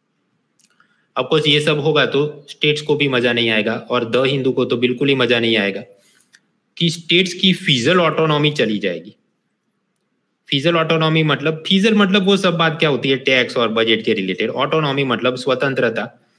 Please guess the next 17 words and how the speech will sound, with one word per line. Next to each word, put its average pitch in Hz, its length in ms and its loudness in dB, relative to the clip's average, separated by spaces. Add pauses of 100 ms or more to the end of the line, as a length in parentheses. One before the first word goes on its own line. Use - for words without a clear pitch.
(240)
तो 151 60 2
इधर 139 220 4
states 135 320 0
को 165 120 -2
पहले 151 260 2
स्वतंत्रता 151 640 2
थी 151 160 -4
कि 135 100 0
कुछ 139 240 -6
tax 135 240 -2
मांग 143 180 0
सकते 120 360 -2
थे, 117 100 -2
अब 120 140 -2
नहीं 156 140 2
मांग 127 200 0
सकते। 110 380 -6